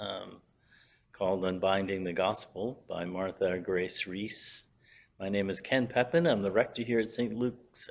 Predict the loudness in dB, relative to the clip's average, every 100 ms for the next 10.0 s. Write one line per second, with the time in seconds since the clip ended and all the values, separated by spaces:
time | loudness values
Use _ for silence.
0 | -12 -10 -8 -8 -8 -8 -2 0 0 -2
1 | -4 -2 -2 -2 -8 -8 -8 -6 -6 -8
2 | -20 _ _ -20 -20 -20 -20 _ -8 0
3 | 4 4 2 -4 -6 2 4 4 0 -4
4 | -8 -4 -4 -4 -2 -2 -4 -8 -12 _
5 | _ _ -20 _ -20 -20 -20 -20 -20 _
6 | _ _ -6 -2 4 4 6 2 2 -4
7 | 2 6 6 6 2 0 -2 -2 -2 -4
8 | -4 -4 -6 -10 -18 -18 -6 -2 -2 -4
9 | -8 -8 -8 -8 -4 -4 -4 -8 -10